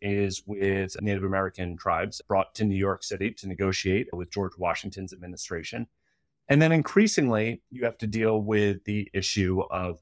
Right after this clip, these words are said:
slavery, which is obviously a domestic political issue, but it is also a foreign policy issue too. How are you gonna deal with the Haitian Revolution led by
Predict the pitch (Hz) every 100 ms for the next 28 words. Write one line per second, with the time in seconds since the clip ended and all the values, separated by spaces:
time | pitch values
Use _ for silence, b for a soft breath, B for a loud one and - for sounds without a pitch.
0 | _ - - 110 92 69 - - 107 -
1 | - 110 101 - - 123 139 151 143 117
2 | 98 104 107 - 117 - 98 110 131 165
3 | 170 - 156 - 196 196 _ _ _ _
4 | - 120 123 123 120 110 110 139 139 127
5 | 120 113 - _ - 123 165 170 160 165
6 | 202 - 101 87 - 82 76 160 92 87
7 | 127 139 135 127 123 110 110 110 110 101
8 | 101 104 98 123 110 117 104 107 107 131
9 | 135 85 76 _ - 98 113 120 110 107
10 | 104